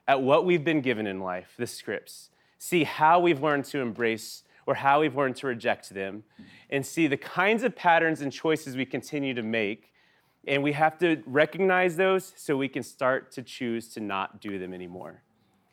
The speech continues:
Because what we're looking towards, what we're working towards is health. We're working towards maturity. And health and maturity require all sorts of different ways of interacting with the world, right? You can't,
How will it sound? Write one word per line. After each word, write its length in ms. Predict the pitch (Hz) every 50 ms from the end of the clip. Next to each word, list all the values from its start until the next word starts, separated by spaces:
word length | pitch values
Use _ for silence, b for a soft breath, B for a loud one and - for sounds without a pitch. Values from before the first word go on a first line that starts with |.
| _ _ _ -
Because 320 | 143 139 - 151 139 120
what 200 | 127 147 143 131
we're 140 | 143 131 127
looking 420 | 117 143 156 - - 160 135 120
towards, 520 | - - 131 123 113 110 110 107 107 - -
what 160 | 135 151 143
we're 80 | 131 127
working 440 | 123 147 208 220 220 170 156 135
towards 600 | 113 - 131 117 104 101 98 101 95 - - - - _ _ _ _ -
is 160 | 123 113 -
health. 500 | - - 143 123 98 - - - _ _ _ _ _ _ _ _ _ _ _
We're 100 | - 143
working 420 | 135 131 160 202 208 208 190 180 160
towards 500 | - - 143 131 123 120 113 - - _ -
maturity. 760 | 123 123 - - - - 131 120 110 98 92 87 85 85 - _ _ _ _ _ _ _ _ _ - 131
And 240 | 123 127 127 120
health 300 | 101 143 165 180 170 -
and 80 | 185 180
maturity 560 | 165 139 - - 170 156 143 143 135 131 131
require 600 | 127 123 120 - - 139 127 123 120 117 117 - - -
all 300 | 120 135 143 147 156 147
sorts 380 | - - - 147 135 131 -
of 40 | 131
different 320 | 120 120 - - 127 107 110
ways 480 | 113 120 113 110 107 104 107 92 -
of 120 | 92 120 123
interacting 720 | 110 131 127 127 120 120 120 117 - - 131 123 117 117
with 240 | 113 107 110 - -
the 100 | 117 110
world, 420 | 104 101 95 92 87 78 78 - - - - _ _ _ _ _ _ _ _
right? 360 | - 104 104 104 117 117 - _ _ b b b b
You 140 | b 120 110
can't, 320 | - - 151 156 156 156